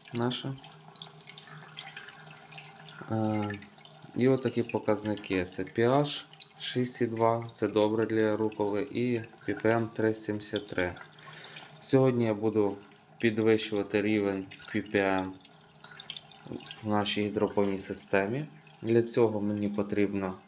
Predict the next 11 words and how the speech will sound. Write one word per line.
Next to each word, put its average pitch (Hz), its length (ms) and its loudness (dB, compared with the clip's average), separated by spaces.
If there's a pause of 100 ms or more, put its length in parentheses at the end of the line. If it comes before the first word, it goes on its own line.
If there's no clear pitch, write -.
(840)
отаких 113 540 0
три 113 460 2 (2500)
баночки. 98 720 0
Це 101 300 0 (600)
спеціально 107 640 0
для 104 200 0
гідропоники 117 1120 -4 (300)
добрива 98 680 2 (200)
і 143 320 0 (420)
P 117 100 6
H 117 420 4